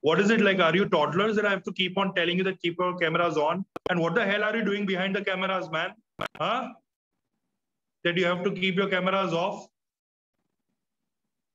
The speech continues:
Tanisha, I still can't see you. See, this is the last call.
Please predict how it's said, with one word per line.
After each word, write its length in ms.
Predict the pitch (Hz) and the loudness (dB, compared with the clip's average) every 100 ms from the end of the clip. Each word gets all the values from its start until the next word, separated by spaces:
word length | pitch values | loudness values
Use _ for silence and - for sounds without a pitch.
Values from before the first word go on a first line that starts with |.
| _ _ _ _ _ _ _ - | _ _ _ _ _ _ _ -2
Tanisha, 440 | 180 208 208 220 | 0 0 2 2
I 340 | 190 190 190 | 2 2 2
still 320 | 185 - 208 202 | -2 -2 -2 0
can't 320 | 202 190 175 | 0 0 -2
see 160 | - | -2
you. 260 | 185 147 123 | 0 0 -4
See, 400 | - 185 139 117 _ _ _ | -2 -2 -2 -6 _ _ _
this 100 | 170 | -4
is 40 | 170 | -2
the 80 | |
last 380 | 180 180 180 180 | 0 0 -2 -4
call. 400 | 170 143 120 - | -2 -2 -4 -8